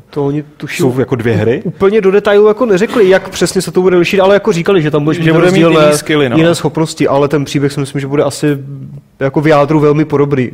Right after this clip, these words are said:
Speaker 3: Tak ono tam jde nějak o to, že nějaký Otherworld, eh, invazní týpek jí vystrnadil z trůnu a oni se teď
Speaker 1: No,
Speaker 3: snaží
Speaker 1: no.
Speaker 3: dostat zpátky.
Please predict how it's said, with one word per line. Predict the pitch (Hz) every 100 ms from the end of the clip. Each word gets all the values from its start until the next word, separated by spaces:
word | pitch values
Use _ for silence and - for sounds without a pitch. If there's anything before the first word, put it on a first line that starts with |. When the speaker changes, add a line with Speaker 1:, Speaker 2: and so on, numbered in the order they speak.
| -
Speaker 3:
Tak | 170
ono | 170 180
tam | 185 180
jde | 180
nějak | 175 180
o | 170
to, | 165 160
že | 160
nějaký | 160 151 147 160 156 156 156 151 156 156 - -
Otherworld, | 143 143 143 143 143 143 139 -
eh, | - - - - _ _ -
invazní | 151 139 143 139 135 143
týpek | 143 143 - 151 147
jí | 151
vystrnadil | 139 135 - 143 139 139 143 143
z | 139 - - -
trůnu | - 135 139 139 143 143
a |
oni | 139 135 131
se | 135
teď | 139 135
Speaker 1:
No, | 131
Speaker 3:
snaží | 127 123 135 127
Speaker 1:
no. | 127 127
Speaker 3:
dostat | 131 - 139
zpátky. | - 120 120 - - 135